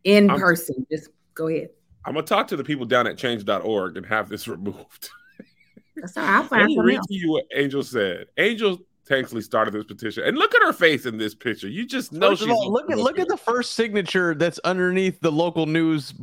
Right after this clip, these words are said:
Speaker 3: in bold. <laughs> Angel signed it
Speaker 2: Where?
Speaker 3: herself. Go, go
Speaker 1: Oh,
Speaker 3: up
Speaker 1: yeah.
Speaker 3: to the top.
Speaker 1: Yeah.
Speaker 2: To the top?
Speaker 1: On top.
Speaker 3: To the,
Speaker 1: To
Speaker 3: to
Speaker 1: the
Speaker 3: the top,
Speaker 1: top.
Speaker 3: Kevin. The other top.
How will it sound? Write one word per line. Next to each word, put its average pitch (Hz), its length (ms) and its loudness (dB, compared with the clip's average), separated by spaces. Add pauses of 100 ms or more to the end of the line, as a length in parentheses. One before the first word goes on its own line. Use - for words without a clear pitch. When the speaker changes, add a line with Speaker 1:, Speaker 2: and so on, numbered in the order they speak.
(100)
Speaker 3:
in 151 180 0
bold. 123 420 0 (140)
<laughs> - 60 -12 (680)
Angel 247 260 0
signed 196 260 2
it 165 40 4
Speaker 2:
Where? 151 100 0
Speaker 3:
herself. 139 440 -4 (240)
Go, 151 180 2
go 247 200 6
Speaker 1:
Oh, - 20 8
Speaker 3:
up 349 100 6
Speaker 1:
yeah. 170 80 0
Speaker 3:
to 170 60 2
the 170 100 -2
top. - 320 -6 (760)
Speaker 1:
Yeah. 247 200 2
Speaker 2:
To 107 120 2
the 92 80 -14
top? 135 300 -4
Speaker 1:
On 180 80 -4
top. 254 280 4
Speaker 3:
To 135 80 -4
the, 120 100 0
Speaker 1:
To - 80 -12
Speaker 3:
to 240 80 0
Speaker 1:
the - 80 4
Speaker 3:
the - 60 0
top, 175 240 0
Speaker 1:
top. - 120 -20
Speaker 3:
Kevin. 92 220 -4
The 104 80 0
other 98 180 -2
top. - 340 -4